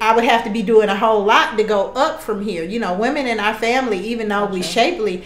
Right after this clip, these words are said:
Speaker 1: we not big. Like, we don't have no three, four hundred pound
Speaker 2: True.
Speaker 1: women in our family like that. Because I think some people think people are working hard to be fat.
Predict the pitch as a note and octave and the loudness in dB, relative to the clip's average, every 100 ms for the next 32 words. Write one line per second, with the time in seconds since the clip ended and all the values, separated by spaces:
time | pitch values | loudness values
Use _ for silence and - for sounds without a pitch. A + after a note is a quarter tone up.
0 | - G3+ A3 G#3 E3 - E3 A#3+ G#3+ F#3 | -8 -2 0 2 0 -6 -6 -4 -2 0
1 | F#3 G3+ D4+ G#3+ A3+ B3+ B3+ C#4 A#3 G3 | 0 2 2 0 0 -4 -2 -2 -2 -2
2 | F3+ - E3 G3+ F3+ D#3 D3 - F#3+ F#3+ | -4 -6 -8 -6 -6 -10 -14 -6 -4 -2
3 | F#3 F#3 E3+ E3+ F3+ E3 D#3 D#3+ E3 D3+ | -4 -6 -8 -6 -4 -4 -6 -8 -10 -12
4 | D#3 F#3 G3 F3 E3+ D#3+ D#3 - G#3 G3 | -8 -4 -4 -4 -8 -8 -6 -4 -4 -4
5 | E3 D3+ D3+ - - - - - - C4+ | -6 -10 -12 -14 -18 -20 -20 -14 -6 -2
6 | C4 D4 G#4 A4 A4 C#4+ C4 C#4+ A3+ A3 | 0 0 -2 -6 -6 -4 -4 -4 -4 -4
7 | A3 G#3+ A3+ G#3+ F3+ F3 F3+ E3 D#3+ F#3 | -4 -4 -8 -4 -4 -2 -4 -6 -4 -2
8 | G3+ G#3 G#3+ B3 A#3+ B3 A#3+ A#3 | -2 -4 -6 -6 -6 -6 -6 -8